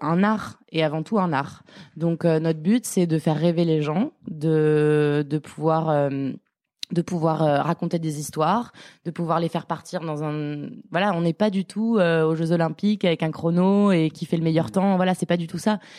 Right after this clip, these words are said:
Speaker 1: C'est, euh, on joue beaucoup plus sur la sensibilité, sur toucher le public. C'est, euh, voilà, moi je le, vraiment en spectacle, c'est un art. Après, au quotidien, c'est un sport parce que, euh, il faut énormément d'entraînement pour, euh, masquer justement les difficultés et, euh,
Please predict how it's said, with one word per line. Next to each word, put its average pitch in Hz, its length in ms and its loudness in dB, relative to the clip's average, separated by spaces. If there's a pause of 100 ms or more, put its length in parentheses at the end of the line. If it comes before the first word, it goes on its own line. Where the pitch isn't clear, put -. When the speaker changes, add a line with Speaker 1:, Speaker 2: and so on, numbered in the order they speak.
(280)
Speaker 1:
C'est, 185 340 2
euh, 160 440 4
on 160 260 -4
joue 170 160 -4
beaucoup 180 240 -2
plus 196 220 -2
sur 190 120 -2
la 156 120 0
sensibilité, 165 720 -2
sur 160 180 -6
toucher 180 220 -4
le 160 80 -4
public. 185 560 0 (320)
C'est, 170 300 2
euh, 151 420 2
voilà, 202 220 0
moi 175 100 0
je 165 120 -2
le, 165 200 4
vraiment 175 360 2
en 160 120 2
spectacle, 214 460 -2
c'est - 160 -8
un 196 160 2
art. 160 340 -4 (300)
Après, 214 240 2
au 208 80 2
quotidien, 175 500 0
c'est 180 220 -2
un 151 40 -6
sport - 440 -10 (400)
parce 135 200 -8
que, 165 120 -2
euh, 175 280 4
il 143 100 0
faut 160 260 -2
énormément 156 420 2
d'entraînement 147 640 2
pour, 147 320 -4
euh, 143 60 -2
masquer 147 360 -2
justement 143 340 -4
les 143 120 -2
difficultés 160 1120 -2
et, 143 100 2
euh, 135 520 0